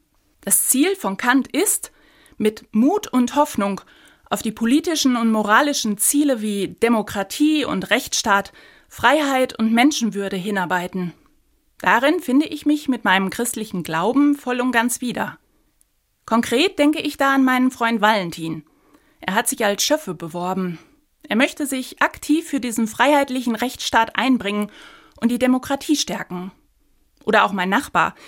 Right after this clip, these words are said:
der in der Jugendarbeit aktiv ist. Er verbringt Zeit mit den Jugendlichen und versucht,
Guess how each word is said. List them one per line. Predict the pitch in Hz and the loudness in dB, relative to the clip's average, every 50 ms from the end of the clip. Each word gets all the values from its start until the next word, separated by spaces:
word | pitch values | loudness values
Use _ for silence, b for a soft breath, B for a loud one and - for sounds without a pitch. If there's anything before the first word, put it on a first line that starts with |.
| B B B - | B B B -2
der | 226 | 2
in | 233 262 | 2 4
der | 262 | 2
Jugendarbeit | 262 240 302 359 359 240 - - 147 175 175 170 - | 2 2 0 2 2 0 0 -2 -4 -4 -4 -4 -4
aktiv | - - - - - - 185 - - | -6 -10 -10 -12 -10 -10 -10 -10 -8
ist. | 160 147 - - - - - - _ _ _ _ _ _ _ _ _ - | -10 -8 -6 -8 -8 -10 -12 -18 _ _ _ _ _ _ _ _ _ -12
Er | - 185 | -6 -2
verbringt | - 220 220 233 254 254 254 - | -2 -2 -2 0 0 0 0 0
Zeit | - 339 330 294 196 180 - 185 | 2 2 2 2 2 0 -4 -6
mit | 190 - | -4 -2
den | 202 202 208 | 0 0 2
Jugendlichen | 233 277 269 269 262 262 247 240 - 254 254 233 | 2 4 4 2 2 2 -2 0 0 0 0 0
und | 214 214 214 | 0 -2 -2
versucht, | 220 214 196 247 302 302 - - | -2 0 2 2 0 0 -2 -8